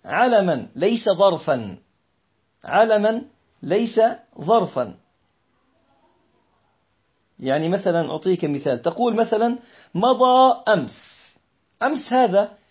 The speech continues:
تتكلم عن علم، علم اسمه أمس، أمس، ويق-، ويت-، وتريد به اليوم الماضي، اليوم الذي قبل يومك مباشرة. هذا ليس ظرفا،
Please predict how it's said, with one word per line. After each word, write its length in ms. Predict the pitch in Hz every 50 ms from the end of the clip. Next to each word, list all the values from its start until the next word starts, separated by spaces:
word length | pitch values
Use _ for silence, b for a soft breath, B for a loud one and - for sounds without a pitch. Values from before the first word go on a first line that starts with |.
| b b b
تتكلم 440 | - 170 - - 285 285 262 202 180
عن 120 | 170 185 151
علم، 380 | 180 208 190 151 117 101 95 - _ _ _ _ _ _ _ _ _ _ -
علم 280 | - 185 220 226 202
اسمه 480 | 190 185 180 - 202 202 180 180 - 180
أمس، 280 | 175 139 117 - - _ -
أمس، 440 | 285 254 190 - - - - _ _ _ _ _ _ _ _ _ _ _ _ _ _ _ _ _ -
ويق-، 460 | 151 180 196 208 202 196 - - 180
ويت-، 300 | 185 185 185 180 - 180
وتريد 500 | 170 175 165 - 180 208 269 294 226 214
به 120 | 277 254
اليوم 420 | 233 262 233 208 240 262 269 254 254
الماضي، 760 | 240 226 226 247 254 247 247 233 202 202 214 180 143 - -
اليوم 320 | 156 170 185 226 247 240 226
الذي 260 | 214 226 208 214 220
قبل 320 | - - 180 202 202 208
يومك 520 | 214 208 233 240 233 208 165 143 131 - 156
مباشرة. 560 | 165 160 185 208 180 139 - - 113 98 - - _ _ _ _ _ _ _ _ _ _ _ _ _ _ _ _ _ _ _ _ _ _ _ _ _ _ _ _ _ _ _ _ _ _ _ _ _ _ _
هذا 220 | - 160 190 202 254
ليس 240 | 311 320 - -
ظرفا، 520 | 233 196 214 208 185 - - 165 131 104